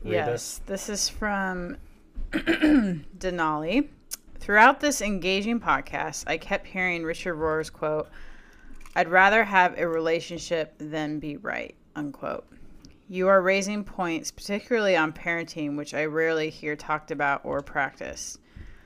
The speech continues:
Speaker 2: I have come to embrace and practice these things later in life, but man, I wish I could have known a lot of this when my kids were young.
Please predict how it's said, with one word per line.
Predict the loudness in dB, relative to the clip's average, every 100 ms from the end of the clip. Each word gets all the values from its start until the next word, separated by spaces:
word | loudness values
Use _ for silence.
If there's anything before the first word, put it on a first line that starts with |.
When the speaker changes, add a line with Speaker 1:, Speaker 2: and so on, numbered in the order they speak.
| -20 -8 0
Speaker 2:
I |
have | 0 0
come | -2 0 0 -2
to | -4 -4
embrace | -4 2 2 4 0
and | -6 -6
practice | -2 -2 -2 -10
these | -8 -6
things | -6 -4 -4 -4
later | -2 0 2 0
in | -2 -4
life, | -4 -6 -10 -12 -6
but | -6 -4
man, | -4 0 0 -2 -4
I | 0
wish | 2 0 -4
I | -8
could | -8 -6 -2
have | -2
known | -4 -4 -2 -4
a | -4
lot | 0 0 0
of |
this | -4 -6 -8
when | -6
my | -6
kids | -6 -10 -10
were | -10
young. | -10 -10 -12